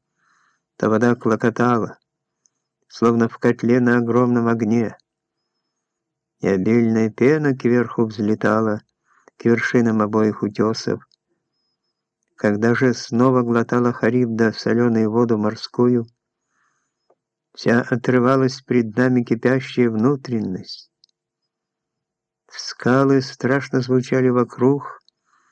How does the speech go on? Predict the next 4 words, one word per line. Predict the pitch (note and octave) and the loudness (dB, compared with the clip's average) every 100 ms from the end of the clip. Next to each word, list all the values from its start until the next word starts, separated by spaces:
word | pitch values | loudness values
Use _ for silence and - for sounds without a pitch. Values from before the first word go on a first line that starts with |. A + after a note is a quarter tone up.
| _ _ _ - | _ _ _ -4
внутри | G#2+ C3 C3 C#3 C3+ | 2 2 2 2 2
же | B2+ C3 | 2 0
земля | B2 B2+ A#2 B2+ B2+ | 2 0 2 0 0
открывалась | - - A#2+ A2 B2 A#2+ A#2 - - | -4 -4 -2 0 0 0 -2 -6 -20